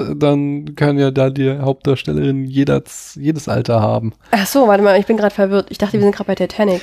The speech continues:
Speaker 1: Ja, die, die muss ja jetzt gegeneinander antreten lassen, indem ich
Speaker 2: Ach
Speaker 1: jetzt sage,
Speaker 2: so.
Speaker 1: welcher Film hatte denn mehr Oscar-Nominierungen?
Speaker 2: Ah, okay, okay, okay, das, das ging jetzt grad an mir verloren. <laughs> Nee, vi-, vielen Dank für den Hinweis.
Speaker 1: Du hast das
Speaker 2: Dann
Speaker 1: Spiel letztes Jahr schon mal gespielt, gell?
Speaker 2: <laughs> Das hat nichts zu sagen.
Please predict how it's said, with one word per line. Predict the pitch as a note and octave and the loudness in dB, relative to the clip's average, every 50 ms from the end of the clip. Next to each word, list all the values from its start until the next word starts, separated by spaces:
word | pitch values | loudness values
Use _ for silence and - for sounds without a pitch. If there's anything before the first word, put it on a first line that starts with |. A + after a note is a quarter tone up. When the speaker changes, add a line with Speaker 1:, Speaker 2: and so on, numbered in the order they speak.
| - - _ | -8 -6 _
Speaker 1:
Ja, | - D3 D#3 D#3 | 4 6 6 6
die, | D#3 D#3 | 6 4
die | D3 - E3+ D#3+ D3+ E3+ | 2 2 -2 2 4 6
muss | F#3 G3 - - | 6 4 4 4
ja | C#3+ | 2
jetzt | C3+ - - | 2 2 2
gegeneinander | E3 D#3+ D3+ C3 B2 B2+ B2+ B2 - - | 2 4 4 4 4 4 2 2 2 2
antreten | G3 - - - B2 A2+ A#2 A#2 | 0 0 0 -2 -2 2 4 2
lassen, | A#2 A#2 - C#3 | 2 4 4 2
indem | C3+ B2+ C#3+ E3 | 4 4 4 4
ich | G3 | 4
Speaker 2:
Ach | D#3+ | 2
Speaker 1:
jetzt | D3+ C#3+ - | 0 0 2
sage, | C#3+ C3+ C3+ C#3+ C#3 | 4 4 6 6 4
Speaker 2:
so. | - E4 B3 G3+ F#3 F3+ F#3 - | 4 4 2 2 0 -2 -2 0
Speaker 1:
welcher | B2+ B2+ C3+ - - C#3+ | 0 0 2 2 0 0
Film | - - D#3 D3 C#3+ A#2+ | 2 4 2 4 4 4
hatte | B2 B2+ - B2+ | 0 0 0 0
denn | A#2 A2+ A2 A2+ | 2 2 2 2
mehr | A#2 B2+ D3+ G#3 A3 - - | 2 4 4 6 4 4 2
Oscar-Nominierungen? | A2+ G#2+ - - A#2+ A2+ A2 G#2+ G#2+ A2 A2 G#2+ G#2+ G2 G2+ G2+ G2+ G#2+ | 0 -2 0 0 2 2 4 4 4 4 4 4 4 2 2 0 0 0
Speaker 2:
Ah, | G#2+ C4 D#4+ F#4+ G#4+ A4+ A4 A4 G#4+ G#4+ G#4 G4+ G4 F#4+ E4+ - | 0 0 -2 0 0 0 0 0 0 0 0 2 2 2 4 2
okay, | D4+ C4 - C4+ D4+ D4+ | 0 2 2 2 2 2
okay, | C#4+ - - C#4+ C#4 | 2 2 2 0 0
okay, | C#4 - - C#4 | 0 0 -2 0
das, | C4 C4 B3+ - | 0 0 -2 -2
das | - - - - | -8 -10 -10 -6
ging | - C4 C4+ | -4 -2 0
jetzt | C4 C4 - | 0 -2 -2
grad | - - - | -4 -4 -4
an | - A#3+ A#3+ | -2 0 0
mir | A#3+ A#3+ | -2 -2
verloren. | - A#3 A#3 A#3 A#3 G#3+ G3+ F#3+ G3+ B3+ C#4 - | -2 -2 0 2 4 4 4 4 2 2 0 -2
<laughs> | E3+ - - - - - | -4 -4 -6 -16 -2 2
Nee, | A3+ A#3+ A#3 - - G3+ - - - | 4 4 4 4 0 -2 -2 -2 -4
vi-, | C#4 - - | -4 -4 -2
vielen | - - - C#4 F4+ F#4+ E4 | -4 -2 0 2 2 2 2
Dank | D4+ D4+ E4+ D4+ - | 2 0 -2 -4 -6
für | - | -2
den | C4+ C4 B3+ | -2 -2 -2
Hinweis. | A#3+ B3 C4+ C4+ C4 A3+ G#3+ A3 A#3 D#4 A4 A4 - - - - | 2 4 4 4 4 4 4 2 2 0 0 -2 -6 -8 0 2
Speaker 1:
Du | B2 A#2 | 2 4
hast | - | 4
das | C4+ - C#4+ | 4 4 4
Speaker 2:
Dann | D4+ | 4
Speaker 1:
Spiel | D#4 - D3 | 4 6 6
letztes | C#3 C3 - - C3 - | 6 4 2 -4 0 2
Jahr | C#3+ C3+ | 2 2
schon | - - E3+ E3 | 4 2 0 2
mal | D3 C3 | 2 2
gespielt, | B2 B2 - C#3 - C#3 C3 C3 C3+ - | 2 2 0 2 2 4 4 4 4 2
gell? | E3 - - | 0 2 4
Speaker 2:
<laughs> | - A4 - - F#4 E4 D#4+ D4+ D#4+ D#4+ D#4 C4+ B3+ B3+ C#4+ B3+ B3 - B3+ B3 - | 4 4 4 4 4 4 6 6 6 6 6 4 4 6 6 4 6 4 2 0 2
Das | A3 G#3 - | 0 0 2
hat | G3+ G3 - | 0 2 4
nichts | F#3+ F#3 F#3 F3+ F3 - - - | 4 6 6 6 4 2 -8 -6
zu | - G3 | -4 -2
sagen. | F#3+ F#3+ A3 G#3+ G3 F3+ F3+ F3+ F3 D3+ G3 G3 D#3+ | 0 2 2 4 4 2 2 2 2 2 2 2 2